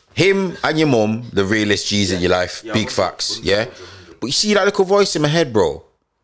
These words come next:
Speaker 1: So obviously I've been speaking and we've agreed to link up.
Speaker 2: Mm.
Speaker 1: On the day now, something in me is just, I'm just thinking like,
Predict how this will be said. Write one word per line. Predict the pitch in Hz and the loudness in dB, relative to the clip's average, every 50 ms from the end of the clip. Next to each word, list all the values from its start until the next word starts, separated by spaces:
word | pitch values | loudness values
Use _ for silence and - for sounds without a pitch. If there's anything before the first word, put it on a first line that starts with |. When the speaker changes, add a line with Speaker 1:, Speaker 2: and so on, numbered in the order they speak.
| _ _ _ - | _ _ _ -6
Speaker 1:
So | - - 135 | 0 2 2
obviously | 147 185 175 160 - 127 110 | 2 2 0 0 2 2 2
I've | 107 120 | 2 0
been | 143 131 | -2 -2
speaking | - - - 127 127 120 - - 80 73 69 - | -2 -2 0 0 0 0 0 -2 -4 -4 -4 -6
and | 82 85 78 | -4 -2 -2
we've | 87 85 | 0 -2
agreed | 85 - 90 98 98 - | -2 -2 -2 -4 -4 -4
to | - 80 | -4 -4
link | 78 78 78 78 - | -4 -6 -6 -4 -4
up. | 80 76 - - - _ _ _ _ 101 | -6 -6 -6 -10 -20 _ _ _ _ -20
Speaker 2:
Mm. | 95 92 87 _ _ _ _ _ _ - _ - _ _ - | -20 -20 -20 _ _ _ _ _ _ -20 _ -20 _ _ -2
Speaker 1:
On | 139 180 190 190 | 0 2 4 4
the | 180 | 4
day | 170 139 190 196 190 185 | 4 4 4 4 4 4
now, | 160 127 104 90 80 73 - - - | 4 2 2 0 -2 -4 -6 -10 -8
something | - - - 190 165 160 151 | -4 -2 -2 0 0 0 2
in | 170 190 190 | 2 2 2
me | 180 175 | 2 0
is | 143 | 0
just, | 127 139 - - - - - - - _ _ _ _ _ _ _ _ _ _ _ _ _ _ - | -2 -2 0 0 -2 -2 -4 -8 -14 _ _ _ _ _ _ _ _ _ _ _ _ _ _ -8
I'm | 127 156 | -6 -4
just | 165 208 - - | -2 -2 -2 0
thinking | - 180 202 196 185 156 | 0 0 0 2 2 2
like, | 131 104 87 | 2 0 -2